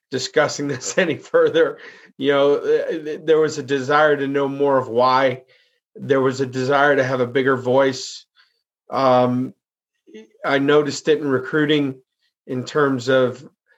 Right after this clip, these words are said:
uh, building the relationships with the people, uh, around the prospect, um, getting to know the details of their lives. It, it just, it was not an overnight thing. It was gradual, but there's no doubt that in the last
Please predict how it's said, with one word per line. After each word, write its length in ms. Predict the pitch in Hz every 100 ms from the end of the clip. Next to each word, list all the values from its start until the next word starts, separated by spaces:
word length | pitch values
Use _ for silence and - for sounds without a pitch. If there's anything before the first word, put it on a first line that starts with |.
| _ _ _
uh, 200 | 113 120
building 500 | 123 135 147 151 151
the 100 | 151
relationships 880 | 143 143 143 139 - 123 160 135 -
with 200 | 139 127
the 60 | 127
people, 680 | - 151 135 139 139 - -
uh, 320 | 143 131 127 117
around 680 | 113 123 127 147 151 139 - _ _ _ _
the 60 | 131
prospect, 920 | - 147 147 - - 143 190 - - _ _ _ _ _ -
um, 540 | 123 117 117 123 123
getting 340 | 135 139 147
to 140 | 135 147
know 240 | 143 143
the 100 | 127
details 560 | 127 131 127 147 127 123
of 160 | 120
their 160 | 123 117
lives. 720 | 120 139 143 139 127 123 - _ _ _ _ -
It, 220 | 147 -
it 140 | 165 135
just, 360 | 160 156 -
it 120 | 160
was 220 | 147 151 143
not 280 | 160 156
an 100 | 143
overnight 540 | 143 143 143 139 131 127
thing. 240 | 143 139
It 80 | 135
was 160 | 120 -
gradual, 640 | 131 123 127 123 131 127
but 320 | 120 123 117 _ - _ _
there's 260 | - 127 127
no 200 | 143 139
doubt 500 | 135 135 131 131 135
that 300 | 131 123 117
in 160 | 151 131
the 80 | 131
last 460 | 131 139 135 -